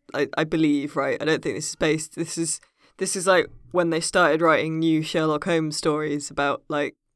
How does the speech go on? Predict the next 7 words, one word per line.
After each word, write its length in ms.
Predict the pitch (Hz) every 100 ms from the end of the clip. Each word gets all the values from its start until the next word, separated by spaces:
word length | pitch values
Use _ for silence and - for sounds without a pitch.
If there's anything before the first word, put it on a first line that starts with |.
| -
underground 680 | 160 151 151 143 143 147 - - _ _ _
sex 340 | - 151 - -
rings 340 | 139 143 147
and 100 | 139
stuff. 340 | - 147 131 _ - - _
It's 200 | 160 156
not, 340 | 175 160 131